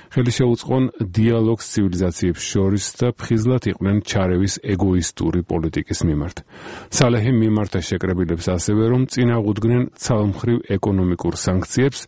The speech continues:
რომლებსაც უწესებენ ზოგიერთი სახელმწიფოები მიუმხრობელ ქვეყნებს. მან მოუწოდა მიუმხრობელ ქვეყნებს, გააძლიერონ მშვიდობა და მოსპონ დისკრიმინაცია. მისი თქმით,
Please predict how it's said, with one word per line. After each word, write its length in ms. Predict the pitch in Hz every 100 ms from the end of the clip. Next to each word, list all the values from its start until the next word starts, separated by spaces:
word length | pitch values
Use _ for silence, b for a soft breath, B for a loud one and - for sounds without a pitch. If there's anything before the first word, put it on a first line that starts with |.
| B B B B
რომლებსაც 440 | 110 107 123 135
უწესებენ 640 | 107 101 - - 104 123 117
ზოგიერთი 540 | 90 92 92 101 92 98
სახელმწიფოები 760 | 98 90 95 95 - 87 85 98
მიუმხრობელ 760 | 95 101 98 - 87 85 92
ქვეყნებს. 560 | - 104 - 82 - - - - _ _ _ _ _ _ _ - -
მან 240 | - 98
მოუწოდა 500 | 104 104 113 107 90
მიუმხრობელ 540 | 87 92 98 101 85 87
ქვეყნებს, 400 | 101 107 120 - - B B B
გააძლიერონ 800 | - 107 110 104 107 110 120 123
მშვიდობა 600 | 98 - 110 104 98 104
და 160 | 101 123
მოსპონ 440 | 110 87 - 107 95
დისკრიმინაცია. 880 | 95 90 95 87 82 80 - 98
მისი 280 | 85 87 92
თქმით, 260 | 87 120